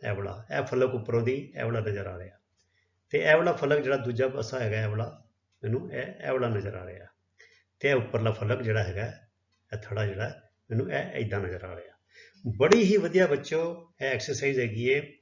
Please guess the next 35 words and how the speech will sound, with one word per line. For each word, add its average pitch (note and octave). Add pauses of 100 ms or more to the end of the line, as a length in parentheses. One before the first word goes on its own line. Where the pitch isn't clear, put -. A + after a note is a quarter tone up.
(400)
ਜਦੋਂ C3+
ਤੁਸੀਂ D#3+
ਅਗਰ C#3+
ਵੱਡੇ B2
ਹੋ C3+
ਕੇ C#3 (380)
ਅਗਰ B2+
ਇੰਜੀਨੀਅਰਿੰਗ C#3+
ਕਰਦੇ A#2
ਹੋ, A2+
ਸਾਇੰਸ B2+
ਲੈਂਦੇ A2
ਹੋ, G2+
ਨਾਨ A2+
ਮੈਡੀਕਲ A#2+
ਲੈਂਦੇ F#2+
ਹੋ, F#2
ਇੰਜੀਨੀਅਰਿੰਗ B2 (360)
ਡਰਾਇੰਗ A2
ਕਰਦੇ G#2+
ਹੋ, G2+ (600)
ਉਹਦੇ D#3
ਵਿੱਚ E3
ਬੱਚਿਓ C#3+
ਜੇ D3+
ਤੁਸੀਂ D#3
ਹੁਣੀ C3+
ਤੋਂ F3+
ਇਹ E3+
ਪ੍ਰੈਕਟਿਸ C3+
ਕਰ A#2
ਲਓਗੇ, A#2
ਅਭਿਆਸ G#2+
ਕਰ G#2
ਲਓਗੇ G2+